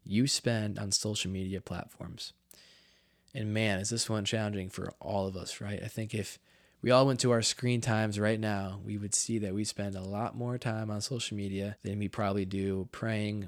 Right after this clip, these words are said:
or reading the Bible or spending time in Christ-centered community. Again, this is not a condemnation <laughs> session, uh, Romans eight one, right? There's no condemnation for those who are in Christ Jesus. And, and this is just,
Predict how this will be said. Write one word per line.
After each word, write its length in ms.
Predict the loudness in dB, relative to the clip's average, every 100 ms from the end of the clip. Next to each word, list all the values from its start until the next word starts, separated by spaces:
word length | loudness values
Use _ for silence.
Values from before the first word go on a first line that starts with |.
| -8
or 140 | -8
reading 320 | -4 -2 -2 -2
the 80 |
Bible 340 | -2 -2 -2 -4
or 160 | -6
spending 360 | -6 -6 -6 -6
time 280 | -8 -6 -8
in 80 | -8
Christ-centered 480 | -8 -6 -6 -6
community. 480 | -8 -8 -8 -8 -12 _ -20 -20 -20 _ _ _ _ _
Again, 300 | 0 4 2
this 160 | 2 0
is 120 | 0
not 300 | 2 4 4
a 40 | 2
condemnation 720 | 2 2 2 0 0 2 0
<laughs> 0 |
session, 500 | 0 0 0 -2 -4
uh, 360 | -8 -4 -4 -4
Romans 340 | -4 -4 -2 0
eight 120 | 0
one, 240 | -2 -4
right? 180 | -2 -4
There's 160 | -4 -4
no 140 | -4
condemnation 720 | -2 -4 -2 -4 -4 -4 -6
for 100 | -6
those 280 | -4 -4 -2
who 120 | -4
are 80 | -4
in 80 | -4
Christ 320 | -6 -6 -4
Jesus. 420 | -2 0 0 -2
And, 220 | -4 -6 -8 -18 _ _ -4
and 140 | 0
this 160 | 2 2
is 160 | 2
just, 420 | 2 4 4 4